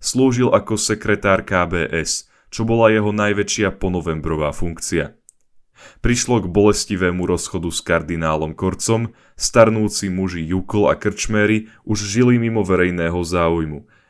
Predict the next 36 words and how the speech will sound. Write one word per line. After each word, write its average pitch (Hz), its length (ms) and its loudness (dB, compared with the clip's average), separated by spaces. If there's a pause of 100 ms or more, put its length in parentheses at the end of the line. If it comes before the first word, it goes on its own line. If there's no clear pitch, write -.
(140)
Aj 87 160 4
ich - 240 -4
skromnosť, 113 800 -2
nenápadnosť 92 800 0
a 80 80 -2
diskrétnosť 87 960 -4
spôsobili, 113 800 0 (320)
že 123 160 2
sa 135 80 0
na 120 160 0
nich 107 160 -2
v 87 160 -2
rokoch 90 240 -4
slobody 85 480 -2
takmer 76 400 -6
zabudlo. 78 560 -2 (1120)
Ale 127 240 4
bola 123 320 4
to 117 160 2
aj 113 80 2
naša 113 320 0
chyba, 73 480 -6
že 87 160 2
až - 160 -4
Poliaci 92 480 2
nám 80 160 -4
pripomenuli, 98 800 2 (160)
kto - 240 2
žije 113 240 2
medzi 98 320 0
nami 82 400 -6
a - 240 -4
aké 92 160 -2
dedičstvo 85 560 -6
nám 80 240 -4
zanechal. 78 560 -8